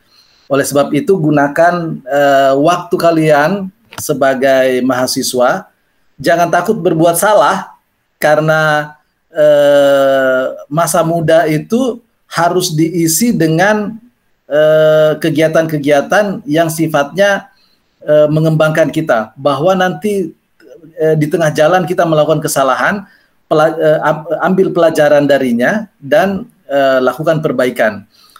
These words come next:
Nah, oleh sebab itu, eh,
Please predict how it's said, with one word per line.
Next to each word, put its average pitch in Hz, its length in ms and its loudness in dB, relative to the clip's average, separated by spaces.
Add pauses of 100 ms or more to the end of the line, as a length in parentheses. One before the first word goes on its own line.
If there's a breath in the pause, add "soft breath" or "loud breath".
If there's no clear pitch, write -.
Nah, 120 160 -2
oleh 131 160 -2
sebab 131 320 -2
itu, 160 560 0 (160)
eh, 120 1040 2